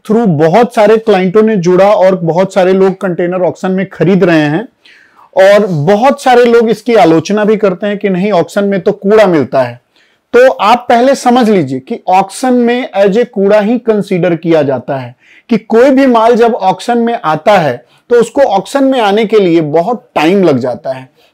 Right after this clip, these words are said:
तो जब बहुत टाइम लग जाता है तो जो गवर्नमेंट है उसको as a कूड़ा ही कंसीडर करता है, लेकिन कूड़े का भी एक रेट होता है। आप समझिए मेरी बातों को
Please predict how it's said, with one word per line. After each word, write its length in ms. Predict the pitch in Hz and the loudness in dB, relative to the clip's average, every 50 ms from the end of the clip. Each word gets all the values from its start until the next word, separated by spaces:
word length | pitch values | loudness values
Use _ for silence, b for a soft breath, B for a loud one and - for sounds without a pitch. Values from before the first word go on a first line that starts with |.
| _ - | _ -4
तो 80 | 240 | 0
जब 220 | 202 262 233 202 190 | 0 2 2 2 2
बहुत 340 | 208 180 196 277 285 - - | 0 2 2 0 -2 0 -2
टाइम 240 | 226 226 262 269 269 | -2 0 2 2 2
लग 120 | 269 233 | 2 2
जाता 280 | 233 247 233 214 - 247 | 2 2 0 0 -2 -4
है 100 | 254 254 | -4 -4
तो 200 | 254 - 294 262 | -4 -4 -2 -2
जो 240 | 196 202 247 269 262 | 0 0 0 0 0
गवर्नमेंट 680 | 175 127 156 160 170 220 226 247 254 254 247 214 - | 0 0 0 0 2 2 2 2 2 0 0 -2 -2
है 80 | 202 160 | -2 0
उसको 280 | 170 185 180 - - 240 | 0 -2 -2 -2 -2 0
as 140 | 214 196 | 0 0
a 100 | 190 247 | -2 -4
कूड़ा 340 | - - 202 196 196 214 226 | -4 -4 -6 -2 0 2 2
ही 140 | 220 226 254 | 0 0 -2
कंसीडर 460 | 240 233 220 196 - 190 170 185 185 | -4 -4 -6 -4 -4 -4 -4 -4 -4
करता 360 | 180 - 156 139 - - 147 | -4 -4 -6 -6 -4 -6 -6
है, 120 | 147 165 202 | -4 -4 -4
लेकिन 300 | 226 220 - 254 247 220 | -6 -6 -4 -4 -6 -6
कूड़े 320 | - - 185 196 196 226 | -6 -4 -2 2 2 2
का 140 | 214 220 226 | 2 0 -4
भी 160 | 196 247 262 | -4 -4 -6
एक 140 | 254 240 - | -6 -6 -6
रेट 400 | 160 135 135 147 190 202 202 - | -6 -2 0 2 2 0 0 -2
होता 320 | 139 131 127 127 139 127 120 | -8 -8 -8 -6 -6 -8 -8
है। 140 | 117 - - | -8 -12 -8
आप 160 | - 151 156 - | -8 -8 -8 -6
समझिए 340 | - 202 202 208 190 240 | -6 -6 -4 -4 -4 -4
मेरी 180 | 240 220 180 170 | -4 -2 -2 -2
बातों 340 | 147 143 127 - - 143 131 | -2 -2 -4 -4 -6 -8 -6
को 320 | - 165 180 233 277 b | -4 -4 -6 -6 -6 b